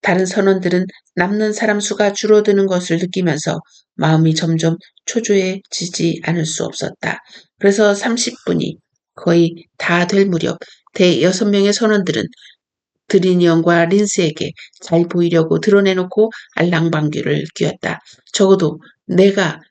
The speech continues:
다니던 학교에서는 그런 표현을 썼다.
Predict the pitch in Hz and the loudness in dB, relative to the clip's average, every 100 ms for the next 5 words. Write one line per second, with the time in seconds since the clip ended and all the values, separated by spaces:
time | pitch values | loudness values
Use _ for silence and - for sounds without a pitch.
0 | _ - - 160 156 143 139 - - _ | _ -12 -2 0 0 0 -4 -6 -12 _
1 | _ _ _ _ - 202 - 202 190 190 | _ _ _ _ -8 -6 2 2 4 0
2 | 190 185 208 202 196 180 160 160 - - | -2 0 0 0 -2 -2 -2 -4 -10 -8
3 | - 170 | -10 -10